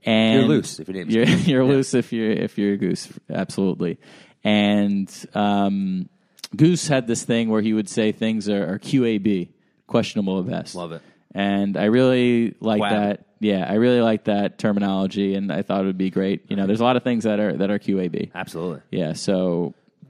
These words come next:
Speaker 1: what do you, what do you, what do
Speaker 2: My,
Speaker 1: you have?
Speaker 2: I've got a quab, uh, a little quabmire, if you will.
Speaker 1: Nice.
Speaker 2: Um, last night I had, well, I've actually had two. I don't know. I can, I can do one.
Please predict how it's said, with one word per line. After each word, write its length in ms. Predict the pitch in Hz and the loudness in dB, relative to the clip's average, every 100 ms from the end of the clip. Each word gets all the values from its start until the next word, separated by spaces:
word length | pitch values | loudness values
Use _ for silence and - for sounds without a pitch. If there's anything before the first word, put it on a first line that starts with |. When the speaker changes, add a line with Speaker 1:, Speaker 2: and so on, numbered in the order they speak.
| _ _ | _ _
Speaker 1:
what 140 | 101 | -6
do 60 | 104 | -4
you, 160 | 95 | -4
what 100 | - | -4
do 80 | 101 | -4
you, 280 | 95 87 - _ _ - | -4 -6 -10 _ _ -8
what 100 | 95 | -4
do 60 | |
Speaker 2:
My, 80 | 123 | -2
Speaker 1:
you 60 | 127 | -2
have? 80 | 113 | -2
Speaker 2:
I've 80 | |
got 140 | 135 120 | 0 -2
a 20 | |
quab, 480 | - 101 90 90 90 _ - 82 | -2 -2 -2 -4 -8 _ -18 -8
uh, 460 | 90 82 82 80 85 | -4 -4 -4 -6 -8
a 20 | |
little 160 | 92 92 | -6 -6
quabmire, 640 | 113 98 85 90 98 73 | -4 -4 -4 -6 -6 -8
if 120 | 76 | -10
you 80 | 90 | -8
will. 260 | 76 73 - - | -6 -8 -10 -14
Speaker 1:
Nice. 340 | 82 80 - _ | -14 -14 -20 _
Speaker 2:
Um, 580 | 87 90 87 85 82 80 _ _ _ _ _ - | -6 -4 -2 -4 -8 -12 _ _ _ _ _ -4
last 260 | 113 113 | -4 -4
night 260 | 113 110 - - _ _ _ _ _ _ _ - | -4 -4 -6 -10 _ _ _ _ _ _ _ -6
I 120 | 101 | -4
had, 340 | 104 104 104 | -2 -2 -2
well, 120 | 92 156 | 0 0
I've 220 | 147 143 | 0 -2
actually 220 | 156 - | -2 -2
had 120 | 107 - | -4 -2
two. 280 | 113 82 80 | -4 -2 -4
I 60 | |
don't 100 | 120 | -4
know. 120 | 117 82 | -4 -6
I 80 | 127 | -8
can, 140 | 123 | -8
I 120 | - | -12
can 100 | 104 | -8
do 100 | 101 | -4
one. 300 | 87 80 76 | -4 -4 -8